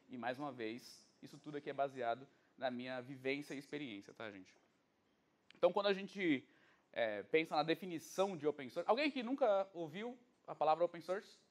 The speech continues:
Sentença? Nunca? Tudo bem, beleza. É, então, quando a gente pensa na definição de open source, é, a, ao pé da letra é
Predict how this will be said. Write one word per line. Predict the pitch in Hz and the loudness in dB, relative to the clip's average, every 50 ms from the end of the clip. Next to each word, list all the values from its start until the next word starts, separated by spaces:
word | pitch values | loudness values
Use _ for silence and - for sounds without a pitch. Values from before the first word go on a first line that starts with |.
| _ - | _ -10
Sentença? | 156 147 151 170 185 208 208 214 208 190 | -10 -8 -8 -8 -10 -10 -12 -12 -16 -16
Nunca? | 180 175 160 180 196 - 208 214 208 - _ _ _ _ _ _ _ _ _ _ _ _ _ _ _ _ _ _ _ _ _ _ | -14 -10 -10 -8 -4 -2 -2 -4 -4 -10 _ _ _ _ _ _ _ _ _ _ _ _ _ _ _ _ _ _ _ _ _ _
Tudo | _ - - 165 | _ -12 -6 -4
bem, | 151 156 175 - _ _ | -2 -4 -4 -6 _ _
beleza. | - - 139 143 151 156 - - _ _ _ - - - - _ _ _ - | -10 -2 4 4 4 4 2 -4 _ _ _ -20 -20 -20 -20 _ _ _ 6
É, | - 135 135 135 131 131 127 127 127 123 120 | 10 12 12 12 12 12 12 12 10 8 6
então, | - 202 | 4 2
quando | 185 220 220 | 4 6 6
a | 233 | 6
gente | 226 - | 4 4
pensa | - 220 220 226 | -2 2 4 6
na | 202 | 6
definição | 190 190 196 208 202 185 - - 208 220 | 6 6 4 4 -4 -2 2 2 2 4
de | 208 202 | 6 4
open | 208 208 208 208 | 4 2 2 -6
source, | 190 - 208 208 233 - - - - _ _ _ - | -2 0 2 2 2 0 -2 -14 -14 _ _ _ 2
é, | 196 208 214 226 220 - - _ | 6 6 6 6 4 0 -12 _
a, | - 160 156 139 - - _ - - - 139 156 - - | 2 4 4 4 4 0 _ -12 -6 -2 0 0 6 8
ao | 185 185 | 6 8
pé | - - 233 226 | 8 6 6 8
da | 214 208 | 8 8
letra | 190 185 190 208 214 214 220 220 220 - | 8 8 8 6 6 6 4 0 0 2
é | - 170 165 170 175 180 | 4 6 8 8 8 6